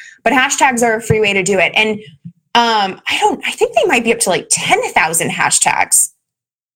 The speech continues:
I would have to double check and see, but not long ago they were up to, like, three thousand and then five thousand. Um, and they have, like, literally every single industry. I could even read some of them. Like, if you tell me your industry, I can tell you if it's in here.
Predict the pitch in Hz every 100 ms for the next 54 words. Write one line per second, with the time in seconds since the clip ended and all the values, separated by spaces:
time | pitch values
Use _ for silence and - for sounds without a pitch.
0 | _ - 233 302 330 277 254 240 240 220
1 | 185 - 190 - - 269 302 285 262 202
2 | 190 190 185 - 180 170 - 254 233 180
3 | 170 170 170 180 185 233 226 - - -
4 | - - - - - - 214 208 196 -
5 | 220 233 202 220 277 240 208 196 226 214
6 | 190 190 202 202 202 202 202 196 196 190
7 | 196 190 202 208 185 180 180 175 - -
8 | 180 202 - 165 - _ _ _ - -
9 | _ 196 214 269 220 202 190 190 180 175
10 | 170 156 175 165 190 214 233 226 226 196
11 | 185 196 - 185 180 175 165 160 - -
12 | 175 185 208 -